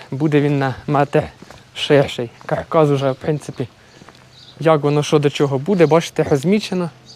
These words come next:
видовбана долівка, бетон весь знятий, буде заново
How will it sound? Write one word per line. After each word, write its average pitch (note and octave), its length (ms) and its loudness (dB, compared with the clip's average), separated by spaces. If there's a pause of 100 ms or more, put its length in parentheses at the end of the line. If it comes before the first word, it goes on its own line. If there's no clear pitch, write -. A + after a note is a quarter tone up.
(460)
видовбана C3+ 580 2 (320)
долівка, D#3+ 500 2
бетон D3 360 -4
весь C3 340 -4
знятий, F#3+ 480 0 (1160)
буде D3+ 200 2
заново C#3+ 340 2